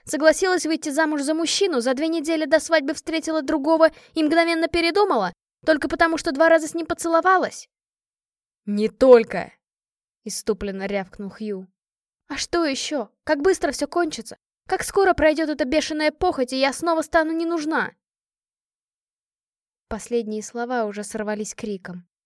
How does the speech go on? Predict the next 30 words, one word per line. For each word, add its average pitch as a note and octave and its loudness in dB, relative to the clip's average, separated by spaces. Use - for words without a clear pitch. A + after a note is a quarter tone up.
Ветер C#4 0
подхватил C#4+ -4
его G3+ -2
и G#3+ -4
без A3+ -6
спроса D4 -4
понёс A#3+ -2
по C#4 -8
набережной. F3 -10
И A3 -16
стало G3 -12
тихо. F#3 -20
Слишком F#3 -14
тихо. - -20
Хью A#3+ -2
с A#3+ -10
каменным A3 -4
лицом G#3+ -6
смотрел A#3+ -4
на A3 -6
неё G3 -10
и G3+ -8
не G3+ -8
двигался. G#3+ -8
Её A3+ 2
собственные A#3 -4
ноги G3 -10
вросли G#3 -6
в - -16
тротуар. G#3+ -10